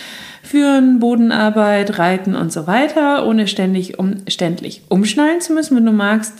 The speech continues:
ähm, verlinke ich ihn dir gerne in den Shownotes. Aber was ich eigentlich sagen will, es ist wirklich egal, wie lange du dein Pferd schon kennst. Es tut einfach immer gut, mal wieder zu schauen, ob noch alles sitzt,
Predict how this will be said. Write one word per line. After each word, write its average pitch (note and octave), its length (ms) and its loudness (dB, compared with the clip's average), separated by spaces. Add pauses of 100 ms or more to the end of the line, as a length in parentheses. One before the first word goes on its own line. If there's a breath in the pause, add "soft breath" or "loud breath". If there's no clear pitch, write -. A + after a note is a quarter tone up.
ähm, F#3 440 -2
verlinke C#4 340 -2
ich G#3 80 -4
ihn F3+ 100 0
dir D#3 80 -2
gerne - 260 -8
in F2 120 -6
den E3+ 120 -8
Shownotes. A3+ 600 -4 (640 loud breath)
Aber G3 320 0
was F#3 140 -2
ich A3 160 -6
eigentlich G#3+ 440 0
sagen E3+ 340 -2
will, E3+ 100 -2
es F#3+ 160 -4
ist A#3+ 140 -6
wirklich G3+ 280 -4
egal, E3 360 -6
wie E3+ 80 -2
lange D#3 240 -6
du - 80 -10
dein D#3+ 220 -12
Pferd - 280 -14
schon - 180 -10
kennst. - 320 -10
Es A3+ 120 -8
tut E4+ 360 -4
einfach C4 480 -2
immer C4+ 360 -4
gut, B3 320 -4 (420 loud breath)
mal G#3+ 140 -2
wieder A3 240 0
zu A3 120 -12
schauen, A#3 380 0
ob A3+ 160 -8
noch F#3+ 120 -8
alles F#3+ 400 -4
sitzt, C4+ 520 -4